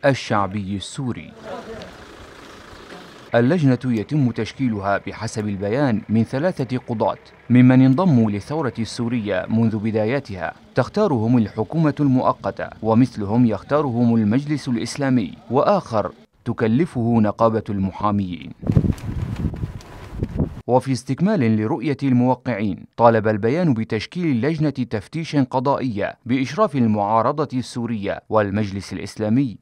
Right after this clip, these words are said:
ونقابة المحاميين، مهمتهم مراجعة التعيينات السابقة في سلك القضاء العادي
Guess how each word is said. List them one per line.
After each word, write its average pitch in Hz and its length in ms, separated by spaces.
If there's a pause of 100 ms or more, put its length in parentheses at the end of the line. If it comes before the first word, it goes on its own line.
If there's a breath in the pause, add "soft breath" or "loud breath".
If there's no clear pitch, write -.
ونقابة 120 600
المحاميين، 104 760 (180)
مهمتهم 127 840
مراجعة 107 520
التعيينات 110 680
السابقة 113 760
في 113 180
سلك 175 340
القضاء 120 520
العادي 104 680